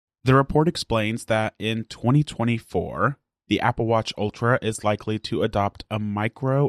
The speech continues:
L E D panel instead of O L E D. Micro L E D is an alternative to O L E D that can achieve even higher brightness levels with even higher color accuracy. But perhaps more notable than the change in display technology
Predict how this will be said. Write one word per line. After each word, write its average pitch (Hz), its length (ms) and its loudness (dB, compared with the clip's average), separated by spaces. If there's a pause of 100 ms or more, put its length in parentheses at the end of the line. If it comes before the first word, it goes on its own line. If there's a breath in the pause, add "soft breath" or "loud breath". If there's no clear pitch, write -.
L 117 180 -2
E 123 80 0
D 113 200 -4
panel 101 520 -6
instead 101 360 -6
of 101 260 -6
O 139 200 4
L 110 200 2
E 90 80 -4
D. 82 400 -10 (400)
Micro 143 400 2
L 123 180 0
E 123 120 -2
D 113 360 -4
is 107 360 -4
an 113 100 -4
alternative 113 760 -2
to - 200 -6
O 107 180 2
L 101 180 0
E 98 80 -4
D 87 400 -6 (260)
that 117 160 4
can 123 380 0
achieve 117 580 -4
even 113 320 -4
higher 117 560 -2
brightness 110 540 -6
levels 107 600 -4
with 101 220 -10
even 110 240 -4
higher 101 480 -4
color 92 480 -8
accuracy. 107 840 -4 (360)
But 120 160 6
perhaps 127 420 2
more 127 240 6
notable 120 640 2
than 113 220 -4
the 110 100 0
change 104 520 -2
in 110 200 -4
display 98 400 0
technology 110 1040 0